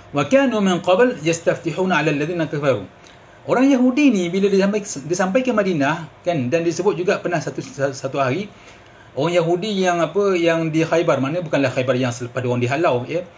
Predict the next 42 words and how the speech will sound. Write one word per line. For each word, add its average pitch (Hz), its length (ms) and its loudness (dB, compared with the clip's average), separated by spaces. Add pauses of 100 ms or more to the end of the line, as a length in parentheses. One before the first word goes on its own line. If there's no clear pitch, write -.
(300)
Maknanya, 139 320 -2 (340)
ah, 127 140 -2
dia 127 120 -2
orang 147 180 -2
sebelum 135 420 -2
tu 165 160 -2
lagi, 165 320 -2 (380)
dia - 40 -6
orang 147 140 -4
pernah 156 220 -2
berperang 156 500 0
dengan 131 320 0
apa, 117 140 -8
dengan, 135 260 -6 (400)
dengan, 143 320 -2
ah, 117 360 -8 (280)
Arab 123 320 -2
Ghatafan. 127 460 -2 (880)
Dan 151 160 0
dia 170 80 6
orang 170 100 2
kalah. 131 380 0
Dia 127 80 -4
orang 151 160 0
kata, 160 200 -2 (440)
"Korang 196 320 2
jangan 202 240 -2
risau, 190 240 2
jangan 175 160 -2
takut 170 320 -2
dah. 156 160 2
Lepas 127 320 -2
ni 180 80 -8
kita 170 160 -6
akan 147 160 -2
repeat 151 320 -6
lagi. 117 240 -8 (560)
Lepas 127 160 -4
ni 165 80 -4
kita 165 160 -2
orang 156 160 0
akan 151 80 -2